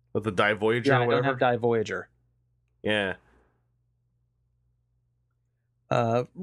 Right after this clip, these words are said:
Speaker 2: uh, wrapping it up, last birthday gift, uh, someone went big and got me the full, the full-size Voltron.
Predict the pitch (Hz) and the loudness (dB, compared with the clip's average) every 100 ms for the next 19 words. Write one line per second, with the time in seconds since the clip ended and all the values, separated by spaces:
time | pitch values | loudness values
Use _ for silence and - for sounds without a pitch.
0 | 175 _ 139 143 139 147 165 170 147 160 | -16 _ 0 2 2 0 0 0 2 0
1 | - - _ - 127 131 - _ 196 - | -2 -20 _ -2 0 0 -6 _ -16 -2
2 | 135 127 131 123 139 - - 127 117 113 | -2 0 -2 0 -2 -4 -2 0 2 0
3 | 110 - - 127 135 131 139 131 - 123 | -2 -4 -4 -2 0 -2 -2 -4 -2 0
4 | 131 127 113 110 110 127 120 120 113 113 | 0 -2 -2 -2 0 -2 -2 -2 -2 -2
5 | 107 104 147 127 127 123 120 _ _ _ | -2 -2 0 0 0 -2 -6 _ _ _
6 | 131 - 135 - 135 120 110 127 - 156 | -4 0 2 2 0 0 0 0 2 0
7 | 180 | -2